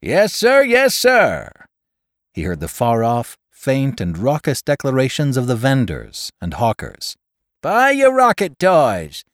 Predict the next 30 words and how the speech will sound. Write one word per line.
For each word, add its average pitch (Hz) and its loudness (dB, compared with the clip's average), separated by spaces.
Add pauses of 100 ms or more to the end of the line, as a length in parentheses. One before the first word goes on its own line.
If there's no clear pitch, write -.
(140)
Buy 226 2
your 285 0
rocket 277 2
games, 220 2
rocket 226 0
pictures, 170 -2 (340)
rocket 202 -2
soap, 220 -4 (400)
rocket 233 -2
teethers 214 0
for 185 -6
the 196 -4
tiny 269 -4
tot! 254 0 (120)
Rocket, 262 0
rocket, 254 2
rocket! 220 2
Hey!" 294 -2 (880)
Shutting 104 -4
the 78 -4
open 82 -6
glassite 90 -6
frame 95 -6
before 101 -10
him, 65 -14 (540)
his - -10
thin 135 -2
lips 123 -6
drew 107 -4
tight. - -14